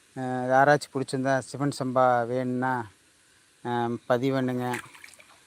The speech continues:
ஆனா, பூரப்பா வந்து களை எடுத்துட்டு இருக்கிறான்.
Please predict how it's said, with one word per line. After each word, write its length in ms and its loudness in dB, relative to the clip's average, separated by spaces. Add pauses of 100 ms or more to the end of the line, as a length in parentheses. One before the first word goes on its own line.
(160)
ஆனா, 200 -2 (260)
பூரப்பா 640 2
வந்து 320 -2 (540)
களை 200 4
எடுத்துட்டு 300 -4
இருக்கிறான். 300 -6